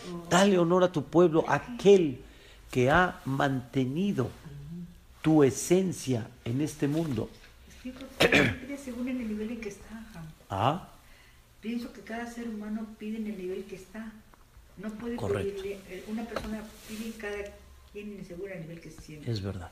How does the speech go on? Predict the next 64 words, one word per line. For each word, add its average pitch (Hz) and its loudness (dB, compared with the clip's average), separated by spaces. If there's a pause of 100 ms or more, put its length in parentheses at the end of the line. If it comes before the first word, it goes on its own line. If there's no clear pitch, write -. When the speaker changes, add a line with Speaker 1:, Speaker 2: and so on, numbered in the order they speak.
(420)
Speaker 1:
es - -6
Speaker 2:
Entonces, 98 -4
Speaker 1:
verdad. 98 -6
Speaker 2:
no 233 -8
puede 247 -6
pedirle 208 -8
a 208 -10
una 202 -10
persona 190 -14
que 190 -14
pida 196 -10
por 175 -12
el 180 -10
Mashiach 185 -12
cuando 165 -12
está - -12
en 185 -10
un 185 -12
nivel 175 -10
diferente 175 -12
a 185 -10
otro. 220 -12 (200)
Speaker 1:
Es 101 -4
verdad. 90 -8 (380)
El 120 2
Speaker 2:
Ni - -6
Speaker 1:
que 131 2
Speaker 2:
a 117 4
Speaker 1:
no 120 4
Speaker 2:
una 240 2
que 247 2
Speaker 1:
comprende 135 4
Speaker 2:
tiene, 117 2
que 208 -4
a 190 -2
lo 185 -6
mejor 226 -8
que 247 -8
ese 233 -6
soltero 220 -6
y 226 -8
quiere 254 -4
casarse, 254 -2
o 202 -2
a 170 -4
la 170 -4
otra 202 -4 (420)
que 170 0
a 156 -2
lo 156 -6
mejor, 185 -4
a 165 -4
la 180 -4
otra 185 -6
que 156 -10
no 185 -6
ha 196 -10
casado 190 -6
a - -12
sus - -14
hijos, 180 -6
o 165 -4
al 151 -6
otro 175 -6